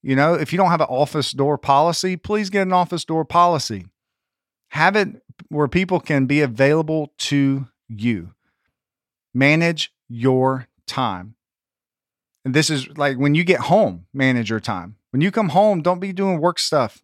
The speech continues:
That doesn't serve your family at all. Your family is the most important people in the world. When I have a rough day at work, I come home, you know what? My kids don't care.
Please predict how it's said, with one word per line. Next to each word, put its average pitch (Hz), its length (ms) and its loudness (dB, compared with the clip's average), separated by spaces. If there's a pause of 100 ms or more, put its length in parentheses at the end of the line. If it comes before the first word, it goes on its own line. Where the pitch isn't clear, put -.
That 151 140 -2
doesn't 170 240 -2
serve 160 280 0
your 143 80 -2
family 147 480 -4
at 127 200 0
all. 131 340 2 (340)
Your 135 140 0
family 156 440 2
is 123 120 0
the 127 80 0
most 135 560 2
important 143 640 -4
people 123 520 -6
in 110 140 -6
the 107 80 -6
world. 101 420 -8 (500)
When 131 100 0
I 147 40 6
have 160 120 4
a 156 60 4
rough 147 260 2
day 147 120 2
at 135 120 0
work, 139 340 0 (1000)
I 135 80 -2
come 143 240 -2
home, 143 440 0
you 143 140 0
know 139 80 4
what? 147 380 2
My 139 160 -2
kids 110 240 -2
don't 107 240 -10
care. 117 320 -6